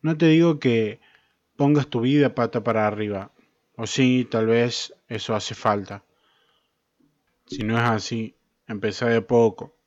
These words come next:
empezá evaluando situaciones y personas, recordando que lo importante sos vos, que la y el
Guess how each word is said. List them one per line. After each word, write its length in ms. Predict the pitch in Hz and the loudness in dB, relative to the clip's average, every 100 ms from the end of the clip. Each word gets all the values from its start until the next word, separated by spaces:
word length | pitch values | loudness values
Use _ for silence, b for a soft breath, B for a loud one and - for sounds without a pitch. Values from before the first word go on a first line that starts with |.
| _ _ _ | _ _ _
empezá 680 | 113 107 107 - 120 120 117 b b b b b b b _ | -14 -10 -8 -4 -2 -2 -4 b b b b b b b _
evaluando 500 | 117 110 113 120 113 | 0 4 4 4 0
situaciones 840 | 107 113 117 104 - 127 127 120 113 | -2 -6 -6 -4 -4 -2 -2 -4 -6
y 80 | |
personas, 880 | 113 113 101 - 131 120 107 104 - _ _ - | -8 -6 -8 -6 -4 -2 -4 -8 -14 _ _ -10
recordando 760 | 131 127 135 123 139 165 170 139 | -6 -4 -2 0 0 0 -2 -2
que 460 | 135 113 107 98 104 | 0 0 -2 -4 -6
lo 160 | 117 | -2
importante 1000 | 120 110 113 113 - 127 117 104 113 113 | -2 -2 -2 -2 0 0 -2 -4 -10 -12
sos 280 | - - 117 | -16 -10 -6
vos, 400 | 131 135 107 - B B B B | -2 -2 -4 -10 B B B B
que 160 | - 120 | -8 -6
la 480 | 127 147 147 139 - _ _ | -2 -2 0 -4 -8 _ _
y 260 | - 139 - _ _ _ _ - | -10 -10 -10 _ _ _ _ -6
el 360 | - 156 156 143 | 2 4 4 0